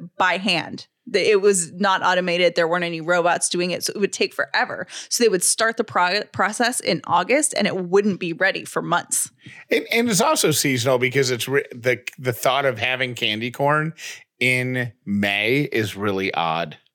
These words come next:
Speaker 1: Yeah.
Speaker 2: Like, isn't it?
Speaker 1: Well, it's odd to us because we start seeing it in the fall, but before, like, that's why. And it's been around for more than a hundred years. And apparently there's, like, a big debate between how you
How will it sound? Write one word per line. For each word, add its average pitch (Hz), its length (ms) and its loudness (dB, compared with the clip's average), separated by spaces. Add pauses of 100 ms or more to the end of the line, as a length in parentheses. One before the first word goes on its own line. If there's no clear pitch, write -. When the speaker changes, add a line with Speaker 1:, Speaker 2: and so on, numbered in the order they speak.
(460)
Speaker 1:
Yeah. 254 420 0 (120)
Speaker 2:
Like, 202 100 0
isn't 165 200 2
it? 277 160 0
Speaker 1:
Well, 381 220 4
it's - 120 -2
odd 359 320 0
to - 200 -2
us 196 300 2
because 247 320 0
we 214 140 -4
start - 280 -2
seeing 190 380 -2
it 240 160 -2
in 269 100 0
the 285 100 2
fall, 302 520 2
but 202 260 0
before, 190 480 2
like, 170 260 -2
that's 170 280 0
why. 175 440 2 (320)
And 208 300 0
it's 208 180 0
been 240 140 0
around 220 300 2
for 214 100 -2
more 190 220 -2
than 175 160 0
a - 100 -8
hundred 226 580 0
years. 170 460 0 (100)
And 277 440 0
apparently 285 720 -4
there's, 240 320 0
like, 202 340 0
a 202 120 4
big 208 720 0
debate 190 720 0 (320)
between 208 420 -2
how 196 300 0
you 208 240 -6